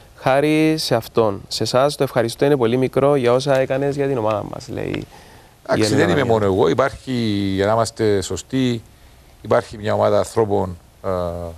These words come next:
Speaker 2: που δουλεύει μαζί μου, ε, συστηματικά. Υπάρχουν οι άνθρωποι, ε, να μην ονομάσω ένα γιατί κάποιον θα ξεχάσω σίγουρα, υπάρχουν οι άνθρωποι που στηρίζουν οικονομικά την ομάδα, ε, συστηματικά και διαχρονικά.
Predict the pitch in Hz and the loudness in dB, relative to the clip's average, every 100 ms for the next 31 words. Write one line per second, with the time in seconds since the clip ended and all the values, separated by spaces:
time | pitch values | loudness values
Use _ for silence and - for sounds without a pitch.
0 | - - - - - - - 107 95 104 | -18 -20 -20 -20 -20 -20 -8 -2 0 2
1 | 110 90 82 95 120 120 107 95 87 - | 2 0 -4 -2 -2 0 -2 -4 -8 -16
2 | - - 101 95 87 87 90 90 - - | -20 -14 -8 -8 -8 -10 -14 -18 -20 -20
3 | - - - - 107 - 98 85 82 113 | -20 -20 -20 -8 -6 -2 0 0 2 2
4 | 127 120 110 101 101 - 110 87 - 107 | 4 2 2 2 0 -2 -2 -2 0 2
5 | 104 107 101 87 - - - - - - | 2 2 0 -2 -8 -20 -20 -20 -20 -20
6 | - - 95 92 92 110 107 101 95 - | -18 -4 -2 0 0 0 0 2 0 0
7 | 107 104 95 95 104 101 - - - 104 | 0 2 0 2 2 2 0 -2 -2 -4
8 | 104 - 95 98 92 110 101 101 95 82 | -4 -4 -2 0 0 0 2 4 2 0
9 | - - - - - 113 120 127 113 98 | -12 -20 -20 -20 -4 0 0 0 -2 -2
10 | 117 113 107 101 - 101 95 104 95 90 | -2 0 0 -2 -2 0 0 0 0 0
11 | 85 90 90 78 82 113 131 - - - | 0 0 -2 -4 -4 -6 -8 -16 -20 -20
12 | - - - - - 101 101 98 92 90 | -20 -20 -20 -20 -6 0 2 4 2 0
13 | 82 - 117 - 110 90 82 95 107 98 | -2 -4 -2 -2 0 0 2 2 2 2
14 | 98 98 82 92 80 85 120 135 | 2 2 0 -2 -4 0 0 0